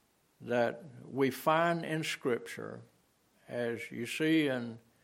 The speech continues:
uh, Second Peter, uh, chapter one.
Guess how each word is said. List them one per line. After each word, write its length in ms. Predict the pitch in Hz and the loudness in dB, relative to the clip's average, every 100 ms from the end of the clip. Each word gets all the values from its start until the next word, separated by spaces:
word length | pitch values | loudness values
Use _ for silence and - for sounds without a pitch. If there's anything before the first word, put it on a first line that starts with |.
| _ _ _ _ _ _ - | _ _ _ _ _ _ -12
uh, 320 | 127 123 120 113 - | -6 -4 -4 -4 0
Second 300 | 151 151 160 | 2 2 -2
Peter, 580 | - 160 135 104 104 113 - - - - - - - - - - | 0 2 4 2 -2 -10 -16 -20 -20 -20 -20 -20 -20 -20 -20 -18
uh, 220 | 127 120 113 | -14 -12 -12
chapter 440 | - 143 143 - | -4 -4 -4 -6
one. 520 | 123 127 123 101 113 | -8 -4 -4 -4 -8